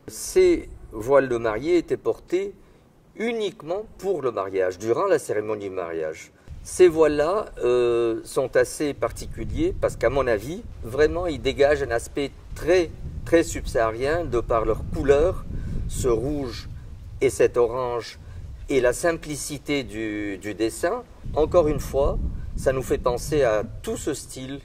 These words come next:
qui vient de, de l'Afrique subsaharienne. Et on espère que ces pièces assez représentatives de l'art marocain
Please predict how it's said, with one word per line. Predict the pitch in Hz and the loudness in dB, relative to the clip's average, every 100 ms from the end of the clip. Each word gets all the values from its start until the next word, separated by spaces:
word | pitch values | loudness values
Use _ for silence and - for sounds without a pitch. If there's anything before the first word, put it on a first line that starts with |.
| - | -14
qui | - 113 | -12 -10
vient | 107 120 123 | -4 -2 0
de, | - 101 95 95 92 92 - - - - | 2 2 2 0 0 -2 -6 -14 -14 -14
de | - 90 | -4 4
l'Afrique | 110 101 98 - 113 - 98 | 6 6 0 -4 -4 -6 -8
subsaharienne. | - 104 - 85 85 78 - - - | -10 -8 -6 -6 -4 -8 -10 -14 -4
Et | 110 113 | 2 4
on | 120 | 4
espère | 123 120 - 135 143 - | 2 -4 0 0 0 -2
que | - 113 123 131 - - | -2 0 0 -4 -14 -20
ces | - - 123 | -8 -4 -2
pièces | 131 127 117 | 0 0 0
assez | 107 - 123 | -4 -2 0
représentatives | 117 - 120 107 107 107 - 156 165 160 - - - - | 2 2 0 -2 -2 -2 -2 -8 -6 -8 -12 -20 -20 -20
de | 90 123 | -2 2
l'art | 120 117 113 | 4 2 0
marocain | 127 117 113 - 127 156 | -4 0 0 0 -2 -2